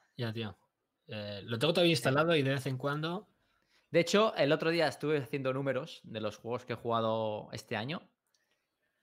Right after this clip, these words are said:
Speaker 2: y que, bueno, yo al final llevo un-, una especie de, ¿no? un conteo, ¿no? de, de los juegos que juego desde dos mil catorce, creo que empecé a hacerlo, pues llevo un conteo, ¿no? de los juegos que voy jugando. Y, bueno, he superado ya, pf, ah, el récord de calle.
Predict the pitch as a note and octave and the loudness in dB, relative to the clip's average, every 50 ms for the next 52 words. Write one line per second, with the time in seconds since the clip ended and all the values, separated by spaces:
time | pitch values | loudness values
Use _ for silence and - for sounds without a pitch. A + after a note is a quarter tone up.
0 | _ - A#2 A2+ A2+ A2+ A2 A2 A2 G#2+ G#2 - - G#2+ A2+ G2+ F#2 G2 G2+ G2+ | _ -6 -4 -2 -2 -2 -2 -2 -4 -4 -6 -4 -2 -2 -2 -2 -2 -4 -4 -4
1 | G2 - - G#2+ G#2 G#2+ G#2+ G#2+ G#2+ G#2+ G#2+ A2 - A2 G2+ - - A2 - A2+ | -4 -4 -6 -8 -8 -6 -4 -4 -4 -6 -6 -8 -10 -12 -10 -8 -10 -6 -4 -2
2 | G#2+ G#2 G2+ - - - F2+ E2+ - - - - - - - _ _ _ _ - | -2 -2 -2 -4 -4 -6 -6 -8 -10 -14 -14 -14 -16 -16 -16 _ _ _ _ -2
3 | A#2 A2 G2 - C3 B2+ A2+ G#2+ D#3 D3 A2 G#2 - - G#2 G2+ G2+ G2 F#2 - | -2 -2 0 2 4 4 4 2 2 0 0 -2 -2 -4 -4 -4 -4 -4 -4 -6
4 | - - G#2+ G#2 - - G#2+ - - A2 G#2 G#2 G#2+ G#2 G2+ G2 G#2+ G2+ F#2 G2+ | -6 -8 -8 -8 -8 -10 -14 -10 -8 -6 -4 -2 -2 -2 -2 -2 -4 -6 -2 -2
5 | G#2 G2+ G#2 G2+ G2+ G2 G2 G#2+ G2+ F#2+ A#2 C3 C#3 C#3+ C#3 - C3 A#2 D3+ D#3+ | 0 0 0 0 -2 -2 -4 -4 -4 -2 -2 0 0 0 0 0 0 0 0 0
6 | E3+ G3+ G3+ - - A2+ A2+ A2 A2 G2+ - G#2+ - - G#2+ G#2 G#2 G#2 - - | 0 -2 -4 -2 -2 -2 -2 -2 -4 -6 -6 -6 -6 -2 -2 0 0 0 0 -2
7 | C3 D3 E3 A3 B3 - _ _ _ _ _ _ _ _ _ _ - A2+ G#2 G2+ | -2 -2 -2 -4 -4 -8 _ _ _ _ _ _ _ _ _ _ -4 -2 0 2
8 | G#2+ G#2+ G#2 - A2 G#2+ G#2 - A2 A#2+ A#2 B2 C3+ A#2+ G2+ F#2+ - - - G2+ | 0 0 2 2 0 0 2 0 0 0 2 0 0 0 -2 -4 -6 -6 -6 -6
9 | G2 - - G#2+ G2+ F#2+ - - F#2+ F#2 F#2 F#2 F#2 F#2 G2 _ _ _ _ _ | -6 -6 -4 -4 -4 -4 -4 -4 -4 -2 -2 -4 -6 -10 -12 _ _ _ _ _
10 | _ _ _ _ _ _ _ _ _ - B2+ A#2 A2+ A2+ A2 A2 A2 A2 A2 G#2+ | _ _ _ _ _ _ _ _ _ -2 0 2 2 2 2 2 2 2 0 0
11 | G#2+ G#2+ G#2 G#2 B2 B2 A#2 G#2 - - G#2+ - A#2+ - C3 A#2+ A#2+ A#2+ B2 A#2+ | 0 -2 0 2 2 2 2 0 -2 -2 -4 -4 0 2 4 4 4 4 4 4
12 | A#2 A#2 A#2 B2 C3 C3+ C#3 B2+ G#2+ - - - - - - C#3 C#3 A#2+ G#2+ G#2 | 4 4 4 4 4 4 2 2 0 -2 -10 -16 -18 -12 -6 -4 -2 0 0 0
13 | G#2 G#2+ G#2 G#2 G#2 - A1 - - A#1 A#1 B1 B1+ - - - A2 G#2+ G#2 A2 | 0 0 0 0 -2 -2 -4 -6 -6 -6 -6 -6 -8 -10 -8 -8 -8 -6 -4 -6
14 | A#2 - - B2 B2+ C3 C3+ C3+ C3+ A#2+ - - _ - - - - - G#2+ G#2 | -4 -2 0 2 4 4 6 4 4 2 -2 -12 _ -20 -18 -16 -6 -4 -4 -2
15 | - A#2 A#2 A2+ G2+ F#2 F2 | 0 0 -2 -2 -4 -8 -10